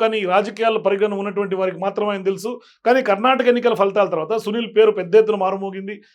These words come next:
ఇక తెలంగాణ ఎన్నికల ఫలితాల తర్వాత కూడా తెలుగు రాష్ట్రాల్లో సునీల్ కనుగోలు పరిచయం అక్కర్లేనటువంటి పేరుగా కూడా మారిపోయింది. అటువంటి సునీల్ కనుగోలు ఇవాళ వైసీపీ ఎన్నికల వ్యూహకర్తగా తెచ్చుకోవాలని జగన్ యోచిస్తున్నట్లుగా, పెద్ద ఎత్తున ఆయన అంతర్గతంగా ఇప్పటికే ఆయన నాయకులతో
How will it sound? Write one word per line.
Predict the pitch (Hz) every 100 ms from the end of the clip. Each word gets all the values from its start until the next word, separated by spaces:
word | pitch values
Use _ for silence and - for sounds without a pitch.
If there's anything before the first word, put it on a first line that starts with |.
| _ 175
ఇక | 180
తెలంగాణ | 185 240 247 240
ఎన్నికల | 226 220 208
ఫలితాల | 208 214 202
తర్వాత | 202 196
కూడా | 214 190
తెలుగు | 208 208
రాష్ట్రాల్లో | 185 208 208 226 - - _
సునీల్ | 196 254 247
కనుగోలు | 220 220 233 214 - - -
పరిచయం | 220 247 262 247 190
అక్కర్లేనటువంటి | 185 233 240 226 214 214 185 185
పేరుగా | 202 202
కూడా | 196 226 233
మారిపోయింది. | 220 214 127 - _ _ - 214
అటువంటి | 262 262 226 214
సునీల్ | 208 277 262
కనుగోలు | 247 214 240 247
ఇవాళ | 214 196
వైసీపీ | 214 254 226 226
ఎన్నికల | 196 226 233 185
వ్యూహకర్తగా | 208 220 202 202 196
తెచ్చుకోవాలని | 185 185 220 208 185
జగన్ | 175 208 202 - _ -
యోచిస్తున్నట్లుగా, | 170 247 247 - 196 175 208 220
పెద్ద | 185 208
ఎత్తున | 202 202
ఆయన | 185
అంతర్గతంగా | 175 208 214 202 196 185
ఇప్పటికే | 190 202
ఆయన | 190 170
నాయకులతో | 202 208 196